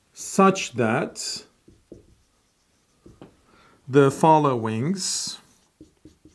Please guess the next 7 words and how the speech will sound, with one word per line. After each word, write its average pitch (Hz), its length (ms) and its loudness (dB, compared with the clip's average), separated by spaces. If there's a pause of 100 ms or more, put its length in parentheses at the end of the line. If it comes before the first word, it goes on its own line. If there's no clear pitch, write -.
(120)
the 131 120 2
following 135 580 2
condition, 127 1040 -2 (1080)
conditions 135 840 0
hold. 143 640 0 (1900)
U 170 420 6
A 147 440 4